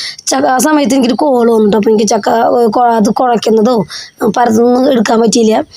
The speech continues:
ഞാൻ മറന്നുപോയി. പിന്നെ ആലോചിച്ച വീഡിയോ എടുക്കണല്ലോ എന്ന്. അപ്പോൾ ഞാനത് പരത്തിയൊക്കെ വെച്ചിട്ടുണ്ട്. ദേ ഇങ്ങനെ അതിന് ശേഷം ഞാൻ നമ്മുടെ ഇഡ്ഡലി ഉണ്ടാക്കുന്ന ഇഡ്ഡലി ചെമ്പുണ്ടല്ലോ, ഇഡ്ഡലി ചെമ്പിലേക്ക് ഇങ്ങനെ അടക്കി വെക്കാനുണ്ടാവും. ഇങ്ങനെ അടക്കി വെക്കുമ്പോൾ ഇങ്ങനെ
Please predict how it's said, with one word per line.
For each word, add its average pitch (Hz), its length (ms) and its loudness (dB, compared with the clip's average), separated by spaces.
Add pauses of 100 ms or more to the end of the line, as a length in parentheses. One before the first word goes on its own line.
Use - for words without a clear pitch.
(200)
ഞാൻ 233 200 2
മറന്നുപോയി. 240 560 0 (400)
പിന്നെ 233 260 2
ആലോചിച്ച 240 280 2
വീഡിയോ 226 260 2
എടുക്കണല്ലോ 220 360 2
എന്ന്. 214 120 2
അപ്പോൾ 220 220 -2
ഞാനത് 220 240 2
പരത്തിയൊക്കെ 220 400 -2
വെച്ചിട്ടുണ്ട്. 226 440 0
ദേ 226 160 0
ഇങ്ങനെ 220 360 2
അതിന് 240 160 0
ശേഷം 247 280 -2
ഞാൻ 294 160 0 (420)
നമ്മുടെ 247 220 2
ഇഡ്ഡലി 247 260 2
ഉണ്ടാക്കുന്ന 233 320 2
ഇഡ്ഡലി 247 240 0
ചെമ്പുണ്ടല്ലോ, 226 460 2
ഇഡ്ഡലി 214 140 0
ചെമ്പിലേക്ക് 220 440 0
ഇങ്ങനെ 240 220 0 (320)
അടക്കി 247 240 -2
വെക്കാനുണ്ടാവും. 214 480 0
ഇങ്ങനെ - 420 -4
അടക്കി 302 240 0
വെക്കുമ്പോൾ 302 320 0
ഇങ്ങനെ 277 280 0